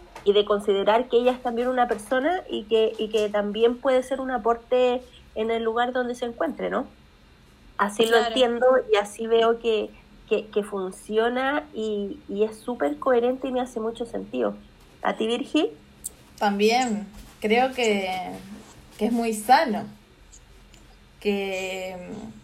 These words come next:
Speaker 3: que si nos hubiesen criado a nosotros de esa manera o con esos métodos, hay un montón de, de barreras que, que no tendríamos que romper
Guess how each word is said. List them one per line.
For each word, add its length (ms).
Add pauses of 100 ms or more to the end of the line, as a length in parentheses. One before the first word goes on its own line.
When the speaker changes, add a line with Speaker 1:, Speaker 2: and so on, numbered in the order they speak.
(420)
Speaker 3:
que 180
si 220
nos 160
hubiesen 460
criado 580
a 80
nosotros 500
de 80
esa 180
manera 800 (420)
o 340
con 200
esos 320
métodos, 840 (540)
hay 180
un 100
montón 520
de, 760 (800)
de 180
barreras 1000 (680)
que, 760
que 80
no 140
tendríamos 400
que 140
romper 640